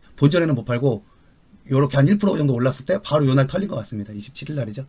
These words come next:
요 날도 요렇게 해서 매매를 끝냈습니다. 요런 거 되게 좋아해요. 같이 죽자. "그래, 나만 죽냐? 씨, 여기서 물린 너희들이 더 힘들지 내가 더 힘들겠냐?" 그러면서 이렇게 종가로, 아니면 여기 뭐 종가 밑으로,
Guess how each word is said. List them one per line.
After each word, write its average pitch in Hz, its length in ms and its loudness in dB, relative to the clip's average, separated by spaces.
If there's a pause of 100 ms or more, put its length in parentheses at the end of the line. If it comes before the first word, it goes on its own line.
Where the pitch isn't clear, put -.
요 131 60 0
날도 143 320 2
요렇게 139 280 2
해서 139 260 0 (100)
매매를 131 380 4
끝냈습니다. 135 720 -2 (200)
요런 156 200 6
거 208 120 4
되게 156 160 -2
좋아해요. 120 340 -2 (100)
같이 139 240 -4
죽자. 123 300 -6 (640)
"그래, 135 180 2
나만 143 300 0
죽냐? 135 400 2
씨, - 260 -16 (300)
여기서 147 280 4
물린 147 280 0
너희들이 139 340 2
더 127 100 -4
힘들지 139 260 0
내가 113 200 -4
더 131 100 0
힘들겠냐?" 143 500 -2
그러면서 120 380 -4 (420)
이렇게 123 380 -2 (240)
종가로, 135 500 2 (500)
아니면 135 280 2
여기 127 160 0
뭐 123 200 -4
종가 139 280 0
밑으로, 123 380 -4